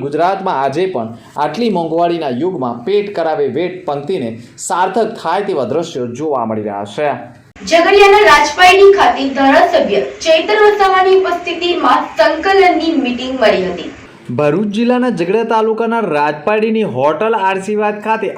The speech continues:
Speaker 1: આમ આદમી પાર્ટીની સંકલન મીટિંગનું આયોજન ડેડિયાપાડાના ધારાસભ્ય ચૈતર વસાવાની ઉપસ્થિતિમાં કરાયું હતું, જેમાં સંગઠનને કઈ રીતે મજબૂત કરવો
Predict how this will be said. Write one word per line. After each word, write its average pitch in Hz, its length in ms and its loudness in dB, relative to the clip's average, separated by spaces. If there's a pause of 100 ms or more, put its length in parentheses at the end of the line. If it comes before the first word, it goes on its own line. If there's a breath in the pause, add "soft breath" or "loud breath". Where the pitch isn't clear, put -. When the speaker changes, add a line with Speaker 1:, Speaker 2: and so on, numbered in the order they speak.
(120)
Speaker 1:
આમ 214 200 -2
આદમી 208 340 -4
પાર્ટીની 208 400 -4
સંકલન 214 580 -4
મીટિંગનું 208 440 -4
આયોજન 175 500 -4 (440 loud breath)
ડેડિયાપાડાના 214 880 0
ધારાસભ્ય 196 580 -2
ચૈતર 190 340 -4
વસાવાની 202 520 -4
ઉપસ્થિતિમાં 185 880 -6
કરાયું 135 420 -4
હતું, 110 160 -16 (360 loud breath)
જેમાં 139 300 -4
સંગઠનને 220 500 -2
કઈ 214 160 0
રીતે 214 220 0
મજબૂત 170 720 -4
કરવો 151 360 -2